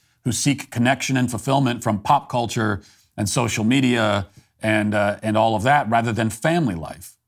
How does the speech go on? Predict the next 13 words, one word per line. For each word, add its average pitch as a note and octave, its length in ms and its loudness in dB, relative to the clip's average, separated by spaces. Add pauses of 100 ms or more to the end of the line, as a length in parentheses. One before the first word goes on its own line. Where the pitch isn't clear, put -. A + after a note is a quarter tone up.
(500)
And A#2 120 2
these B2+ 120 2
forces B2 340 0
include B2+ 360 2
Morgan B2+ 300 2
Stanley's C#3+ 440 0
clients E2+ 440 -2
as F#2 100 -4
well A#2 180 2
as A2 120 0
the A2 40 -2
federal C3 380 0
government. A2+ 480 0